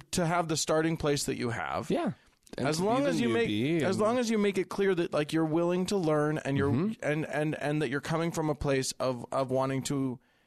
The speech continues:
Speaker 1: uh, embrace human, humans
Speaker 2: Mm-hmm.
Speaker 1: and be nice.
Speaker 2: Mm-hmm.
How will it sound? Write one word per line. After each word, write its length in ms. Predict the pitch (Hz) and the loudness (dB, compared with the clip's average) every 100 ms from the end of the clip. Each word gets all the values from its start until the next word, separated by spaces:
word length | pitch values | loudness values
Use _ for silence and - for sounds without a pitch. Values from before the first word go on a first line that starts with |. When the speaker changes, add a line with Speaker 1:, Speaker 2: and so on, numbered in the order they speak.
| _ _ _ - | _ _ _ -6
Speaker 1:
uh, 340 | 120 127 127 - | 0 2 2 0
embrace 480 | 143 147 180 214 - | -2 0 2 2 0
human, 560 | - 135 120 120 120 - | 0 2 2 0 -4 -8
humans 680 | 123 143 120 113 131 - - 127 | -2 0 2 0 -2 -6 -6 -2
Speaker 2:
Mm-hmm. 280 | 135 151 | 0 2
Speaker 1:
and 140 | 143 139 | 0 0
be 160 | 139 | 0
nice. 600 | 135 143 180 151 - - - | 0 0 0 -2 -2 -4 -2
Speaker 2:
Mm-hmm. 360 | 123 123 107 | 0 0 -2